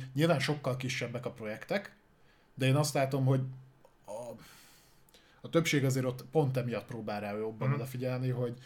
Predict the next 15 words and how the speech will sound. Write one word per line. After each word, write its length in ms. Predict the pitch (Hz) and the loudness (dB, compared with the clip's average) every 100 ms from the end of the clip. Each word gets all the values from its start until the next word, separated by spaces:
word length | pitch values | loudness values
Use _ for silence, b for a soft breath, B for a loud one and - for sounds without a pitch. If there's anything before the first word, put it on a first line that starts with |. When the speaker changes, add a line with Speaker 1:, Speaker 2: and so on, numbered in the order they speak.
| B B | B B
Speaker 1:
hogy 180 | - 131 | -4 0
e-, 60 | 139 | 2
e-, 440 | 135 127 143 143 - | 4 2 0 -4 -2
ezek 280 | 160 147 | -2 0
a 40 | 147 | 0
dolgok 380 | 131 135 131 131 | 0 2 2 0
rendben 380 | 127 117 104 95 | -2 -2 -4 -4
legyenek. 520 | 90 90 82 - - _ _ _ | -6 -8 -12 -16 -20 _ _ _
Nyilván 240 | 139 160 | 4 6
mondom, 200 | 143 139 | 6 2
a 40 | 123 | -2
vállalás 500 | 110 135 175 202 - | -2 2 4 4 2
is 100 | 180 | -2
kisebb, 400 | 185 - 180 147 | -4 0 0 2
de, 200 | 156 | 2